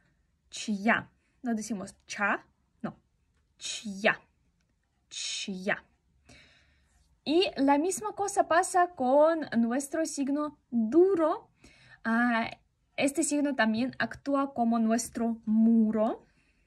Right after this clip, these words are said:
entre, ah, las letras. Entonces, si después del signo duro, ah, tenemos nuestra, nuestra vocal, también separa los sonidos.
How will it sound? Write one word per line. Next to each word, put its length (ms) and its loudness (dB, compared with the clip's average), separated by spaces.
entre, 580 -2
ah, 220 -6
las 260 -8
letras. 520 -6
Entonces, 640 -4
si 160 -4
después 360 -4
del 140 -6
signo 380 -8
duro, 340 -8
ah, 240 -6
tenemos 480 -8
nuestra, 540 -10
nuestra 360 -6
vocal, 480 -2
también 580 -4
separa 840 -2
los 440 -4
sonidos. 680 -4